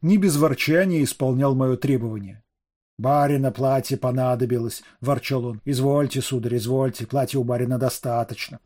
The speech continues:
С этими словами он вынул из шкафа панталоны и жилет коричневого цвета. "Где же пара к этим панталонам?" спросил я у Григория.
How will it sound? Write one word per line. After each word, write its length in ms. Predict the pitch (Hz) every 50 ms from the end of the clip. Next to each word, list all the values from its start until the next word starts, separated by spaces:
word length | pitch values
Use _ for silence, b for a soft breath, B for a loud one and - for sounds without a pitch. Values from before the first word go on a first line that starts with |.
| _ _ _ _ _
С 160 | - - -
этими 280 | 151 147 - 156 143
словами 600 | 127 - - 131 120 123 180 226 220 165 123 - -
он 140 | - 147 139
вынул 360 | 120 117 147 151 143 131 127
из 80 | 120 -
шкафа 420 | - - - - 226 - - 180
панталоны 680 | 131 - 175 143 - - 139 139 165 208 247 240 226 190
и 140 | - 196 185
жилет 400 | 135 156 151 131 156 202 196 -
коричневого 580 | 135 131 131 135 - - 156 143 143 147 165 -
цвета. 460 | - - 202 170 120 - - 131 - _ _ _ _ _ _ _ _ _ _ _ _ _ _ _ _ _ _ _ _ _ _
"Где 240 | 120 117 113 156 151
же 140 | 123 151
пара 340 | - - 156 147 135 131 143
к 80 | - -
этим 280 | 180 - 175 175 147
панталонам?" 640 | - 185 175 143 - 190 190 190 185 185 185 196 185 B B
спросил 440 | B - - 175 185 - - 196 190
я 140 | 175 180 180
у 60 | 180
Григория. 580 | 160 170 180 165 160 175 170 160 160 160 160